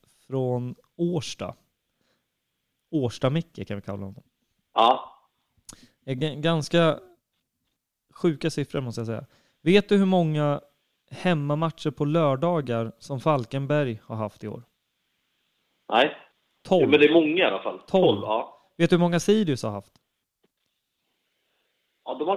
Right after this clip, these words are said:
Speaker 2: haft många också.
Speaker 1: Tretton.
Speaker 2: Ja.
Speaker 1: Vet du hur många,
Speaker 2: Mm.
Speaker 1: eh, Kalmar har haft?
Speaker 2: Sirius vinner ju aldrig sina hemmamatcher. Eh, Kalmar har haft, eh, nio.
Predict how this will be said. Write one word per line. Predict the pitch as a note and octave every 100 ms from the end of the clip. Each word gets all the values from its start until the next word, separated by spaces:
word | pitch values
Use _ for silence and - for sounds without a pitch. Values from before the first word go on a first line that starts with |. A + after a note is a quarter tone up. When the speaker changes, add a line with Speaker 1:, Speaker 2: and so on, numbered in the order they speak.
| F#3+
Speaker 2:
haft | D#3
många | E3+ E3+
också. | - G#2+ - - _ _ _ _ -
Speaker 1:
Tretton. | E3+ - E3+ G#2 G2+ _ _ _ _ _ _ _ _ _ _
Speaker 2:
Ja. | - - - _ _
Speaker 1:
Vet | D#3 E3
du | E3
hur | D#3+
många, | D#3+ D#3+ D#3 D3+ D3 - _ _ _ _ _ _ _ _ - - _ _
Speaker 2:
Mm. | G#3 B2+ A2+ G2 F#2+ F2
Speaker 1:
eh, | C3+
Kalmar | - G3 F#3+ C3+
har | G#2+
haft? | G#2 _ _ _ _ _ _ _ _ _ _ _ _ _ _ _ _ - - -
Speaker 2:
Sirius | C3+ C#3
vinner | C3 D#3
ju | D3+
aldrig | G#2 G#2
sina | G2+
hemmamatcher. | G2+ F#2+ F#2+ G2 -
Eh, | B2+ B2 A#2+ A2+
Kalmar | D3+ D#3 D#3
har | C#3+ C#3+ C#3
haft, | - _ -
eh, | C3 B2+ A#2+ - _
nio. | C#3+ D#3 D#3 F3